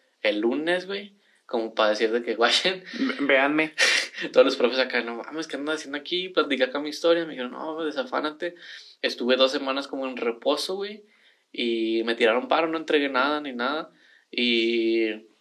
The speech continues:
Speaker 1: y ya, güey, de hecho, esa foto ya tenía yo como una semana de deshincharme, güey.
Speaker 2: No mames.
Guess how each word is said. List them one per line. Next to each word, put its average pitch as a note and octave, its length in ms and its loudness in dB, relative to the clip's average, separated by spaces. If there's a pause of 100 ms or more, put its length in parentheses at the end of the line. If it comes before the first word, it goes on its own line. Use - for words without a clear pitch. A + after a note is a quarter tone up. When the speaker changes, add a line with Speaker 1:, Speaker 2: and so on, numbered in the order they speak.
(260)
Speaker 1:
y A2 200 -6
ya, A2 220 -2
güey, D#3 280 4
de C#3+ 100 4
hecho, C3+ 160 4
esa D3 140 0
foto D3+ 560 4
ya C3 160 0
tenía C#3 200 -2
yo C3+ 120 -2
como C#3 180 -4
una B2 120 -4
semana B2+ 500 0
de C3+ 120 -2
deshincharme, B2+ 640 0
güey. F3+ 240 -10 (880)
Speaker 2:
No A2+ 100 -4
mames. B2 680 -2